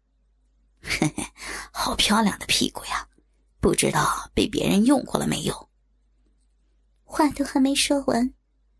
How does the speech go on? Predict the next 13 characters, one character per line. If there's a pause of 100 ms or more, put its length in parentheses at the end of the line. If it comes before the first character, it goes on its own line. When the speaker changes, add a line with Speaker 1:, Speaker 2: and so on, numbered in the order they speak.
(320)
Speaker 2:
他
便
用
食
指 (220)
去
试
探
佩
仪
的
屁
眼。